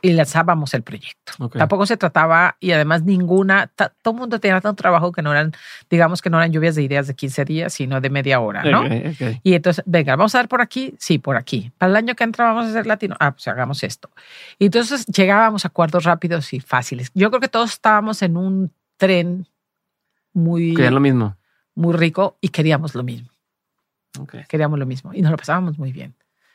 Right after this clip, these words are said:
Speaker 1: Ah, pues, me inventaba mucho, o sea, me inventaba fiestas, y hacíamos fiestas y hacíamos relajados. Mi cumpleaños siempre era antes, una semana antes de la inauguración de la fil.
Speaker 2: ¿Y si lo festejabas?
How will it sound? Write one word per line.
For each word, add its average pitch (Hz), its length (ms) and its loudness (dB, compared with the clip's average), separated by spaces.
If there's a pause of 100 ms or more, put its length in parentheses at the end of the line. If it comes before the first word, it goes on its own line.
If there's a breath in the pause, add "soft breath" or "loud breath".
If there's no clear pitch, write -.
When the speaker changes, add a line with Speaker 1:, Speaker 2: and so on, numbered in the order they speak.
Speaker 1:
Ah, - 120 -4
pues, 180 180 -12
me 151 80 -2
inventaba 135 340 0
mucho, 135 200 -10
o - 20 -14
sea, 117 220 -6 (420)
me 127 100 -10
inventaba 127 380 -2
fiestas, - 480 -4
y - 60 -14
hacíamos 135 200 -8
fiestas 160 440 -2
y 139 80 -4
hacíamos 135 320 -2
relajados. 127 400 -6 (520 loud breath)
Mi 196 140 4
cumpleaños 240 480 0
siempre 208 320 0
era 185 140 2
antes, 180 260 -4
una 180 160 2
semana 165 240 2
antes 151 160 -2
de 156 80 -2
la 135 80 -2
inauguración 120 400 -4
de 127 60 -4
la 113 80 -8
fil. - 180 -16 (320)
Speaker 2:
¿Y - 120 -2
si 123 120 -2
lo 127 100 4
festejabas? 127 640 -2